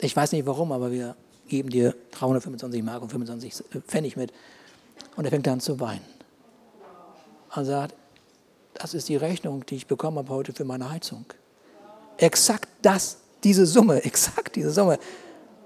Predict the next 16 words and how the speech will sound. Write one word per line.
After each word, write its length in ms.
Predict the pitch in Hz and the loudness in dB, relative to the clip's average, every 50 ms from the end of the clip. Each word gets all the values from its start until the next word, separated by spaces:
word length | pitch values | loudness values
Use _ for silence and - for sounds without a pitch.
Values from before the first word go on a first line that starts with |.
| - - - _ _ - - | -20 -20 -20 _ _ -10 -6
Hm. 640 | - 143 135 127 120 117 117 113 110 110 110 123 135 - - - - - - _ - - - - - - - | -6 -4 -4 -4 -4 -4 -4 -6 -8 -10 -12 -14 -16 -20 -20 -20 -20 -20 -20 _ -20 -20 -20 -20 -12 -4 -2
Es 140 | 175 156 | 2 4
gibt 160 | - 247 240 - | 4 4 4 4
keinen 200 | - 180 156 135 | 4 2 2 2
guten 200 | 135 135 117 131 | 0 0 0 0
Moment 240 | 120 113 123 120 | 0 2 0 0
für 60 | - - | 0 -2
eine 100 | 127 117 | -2 -2
kaputte 320 | - 127 - 120 131 117 | -2 -4 -4 -2 -2 0
Heizung. 400 | 113 113 107 - 113 104 104 - - - - - - - - - - - - - - - - - - - - - - - - - - - | 0 -2 -2 -4 -6 -6 -8 -10 -14 -16 -20 -20 -20 -20 -20 -18 -18 -18 -16 -16 -18 -18 -16 -16 -18 -18 -16 -18 -18 -18 -18 -20 -12 -4
Aber 260 | - 165 147 139 143 147 | 0 0 2 2 2 0
es 120 | 135 - | 2 2
gibt 140 | - 170 - | 2 2 4
eine 160 | 185 160 165 | 4 4 6
gehorsame 440 | 147 151 151 160 165 151 165 160 165 | 8 10 10 10 10 8 6 6 6
Gemeinde. 680 | 156 165 156 156 170 180 185 170 147 117 104 95 87 | 6 6 6 4 2 0 0 -2 -2 -4 -6 -6 -10